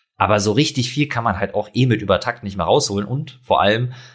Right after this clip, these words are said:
da die Hardware eh schon in Sachen Effizienz eher in Richtung, so, ich will ja das Maximale an Performance und ich will nicht, nicht die, die bestmögliche Energiebilanz getrimmt ist, wird's nur noch schlimmer. Also für das, was du quasi an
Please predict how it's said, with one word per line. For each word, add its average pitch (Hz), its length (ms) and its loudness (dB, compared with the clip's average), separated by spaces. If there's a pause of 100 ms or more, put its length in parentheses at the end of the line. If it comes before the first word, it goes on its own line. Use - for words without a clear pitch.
(160)
da 90 120 2
die 92 320 -6
Hardware 104 340 0
eh 160 240 4
schon 101 360 0
in 95 140 -12
Sachen 101 280 -2
Effizienz 117 760 -4
eher 131 480 4
in 110 120 -10
Richtung, 104 680 -4 (560)
so, 101 200 2
ich 95 160 -2
will 107 120 2
ja 104 80 4
das 95 180 2
Maximale 98 540 0
an 92 100 -6
Performance 101 600 0
und 90 100 -12
ich 90 160 -16
will 95 140 -6
nicht, 98 460 -8
nicht - 520 -2
die, 95 220 -4
die 95 160 -8
bestmögliche 101 600 0
Energiebilanz 98 920 0
getrimmt 127 480 -2
ist, 120 400 -2 (140)
wird's 120 260 0
nur 127 160 0
noch 123 160 2
schlimmer. 117 540 0 (260)
Also 95 160 -4
für 101 160 -2
das, 117 260 0
was 123 200 -4
du 113 180 -8
quasi 98 460 0
an 92 340 -10